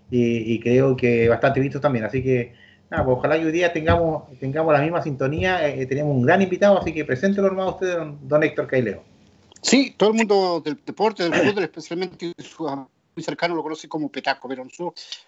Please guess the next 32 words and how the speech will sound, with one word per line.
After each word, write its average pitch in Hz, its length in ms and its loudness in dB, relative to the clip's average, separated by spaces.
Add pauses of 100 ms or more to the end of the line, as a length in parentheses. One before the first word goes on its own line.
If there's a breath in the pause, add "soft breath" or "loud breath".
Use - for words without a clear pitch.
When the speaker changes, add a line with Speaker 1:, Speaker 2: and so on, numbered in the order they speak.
Speaker 2:
lo 143 120 0
vamos 147 140 2
a 143 40 2
llamar 170 180 4
por 170 100 -4
su - 140 -8
nombre, 233 320 2
también, 135 380 -2
por 131 100 -8
supuesto, 143 260 -6
con 123 140 -8
todo 143 160 -2
el 135 60 -2
respeto 135 260 -2
que 143 60 0
se 143 100 0
merece. 170 460 2 (380 loud breath)
Eh, 123 140 2
Jorge 233 500 2
Petaco 202 400 0
Yarzún, 175 520 -2 (380)
quien 156 180 -4
debutó 156 400 0
en 262 80 0
el 240 80 -4
verano 233 320 2
reciente 208 640 -2 (240 soft breath)
en 139 100 -6
las 143 120 0
transmisiones 170 420 0
deportivas, 156 580 0
¿eh? 151 60 -16